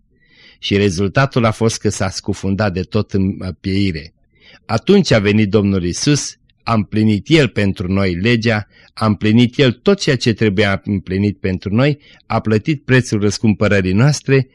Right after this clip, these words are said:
și acum toți aceia care Îl primesc pe Domnul Isus și rămân liniștiți în El, se lasă purtați de El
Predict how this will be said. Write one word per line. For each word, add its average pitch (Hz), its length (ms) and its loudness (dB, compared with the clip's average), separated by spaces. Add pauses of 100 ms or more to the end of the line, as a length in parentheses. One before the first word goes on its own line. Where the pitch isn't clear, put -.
(140)
și - 180 -4
acum 139 480 0 (480)
toți 151 280 2
aceia 139 380 2
care 127 340 0
Îl 127 200 4
primesc 123 480 2
pe 113 120 2
Domnul 104 360 2
Isus 95 440 -4 (100)
și - 220 0
rămân 117 480 4
liniștiți 113 840 2
în 117 280 2
El, 101 320 0 (600)
se - 240 -2
lasă 127 360 0
purtați 113 600 -2
de 123 100 0
El 107 400 0